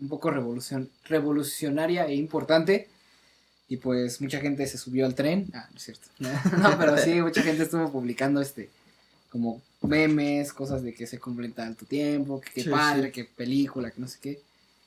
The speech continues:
Speaker 1: y, pues, pasando en otra, eh, en el mismo tema del espectáculo, ya que hacemos un ventaneando aquí, eh, pues, tenías una serie que recomendar, ¿no?
Speaker 2: Sí, sí, en, pues, esta semana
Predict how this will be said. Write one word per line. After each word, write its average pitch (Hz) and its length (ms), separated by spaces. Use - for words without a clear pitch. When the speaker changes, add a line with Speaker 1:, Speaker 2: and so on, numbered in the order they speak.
Speaker 1:
y, 131 220
pues, 131 220
pasando 151 340
en 165 60
otra, 147 600
eh, 139 220
en 151 160
el 147 100
mismo 147 540
tema 139 220
del 120 100
espectáculo, 160 720
ya 123 160
que 123 160
hacemos 131 360
un 131 280
ventaneando 135 640
aquí, 131 200
eh, 131 400
pues, 127 300
tenías 156 400
una 160 140
serie 147 240
que 143 100
recomendar, 123 560
¿no? 170 120
Speaker 2:
Sí, 160 200
sí, 165 240
en, 120 420
pues, 120 160
esta 131 200
semana 123 580